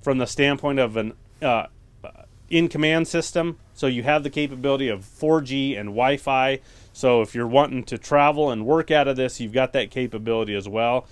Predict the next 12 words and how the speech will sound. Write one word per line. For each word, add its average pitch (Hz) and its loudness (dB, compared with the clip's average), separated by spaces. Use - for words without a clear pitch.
But 117 -2
as 120 -4
you 127 -4
can 127 -6
see, 139 -6
a 127 2
lot 110 4
of 127 -4
storage 156 4
here, 147 0
pull-out 143 4
drawers, 143 2